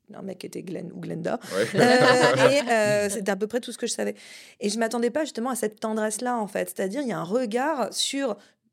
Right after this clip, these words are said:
Speaker 1: et le travestissement et la transidentité, euh, qui, en effet, est d'une modernité, euh, assez stupéfiante pour les années cinquante. Il faut penser que, euh, en cinquante-trois, quand le film, euh, est fait, euh, ça fait peine trois ans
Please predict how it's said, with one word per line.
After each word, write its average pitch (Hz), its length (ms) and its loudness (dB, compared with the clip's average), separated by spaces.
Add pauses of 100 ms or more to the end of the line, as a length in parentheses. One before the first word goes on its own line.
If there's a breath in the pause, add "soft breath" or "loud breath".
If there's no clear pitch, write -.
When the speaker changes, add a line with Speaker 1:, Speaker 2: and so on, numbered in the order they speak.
(120)
Speaker 1:
et 330 100 0
le 302 80 0
travestissement 240 880 -6 (220 loud breath)
et 302 120 2
la 247 120 2
transidentité, 226 880 -8 (260 loud breath)
euh, 196 200 2
qui, 285 420 -2
en 214 160 -4
effet, 262 300 -4
est 220 40 -4
d'une 220 200 -2
modernité, 233 880 -2
euh, 190 400 0
assez 208 220 -4
stupéfiante 240 640 -4
pour 220 100 -4
les 208 140 -2
années 214 140 -2
cinquante. 220 400 -6 (420 loud breath)
Il 220 60 -8
faut 269 80 0
penser 262 260 -2
que, 285 340 0
euh, 190 580 0
en 208 80 -2
cinquante-trois, 247 520 -2
quand 214 180 -6
le 214 60 -2
film, 233 280 -4
euh, 180 440 -2
est 180 80 2
fait, 339 320 -2 (360 loud breath)
euh, 190 680 0 (280)
ça - 280 -2
fait 262 240 -2
peine 220 260 0
trois 269 380 -2
ans 311 240 0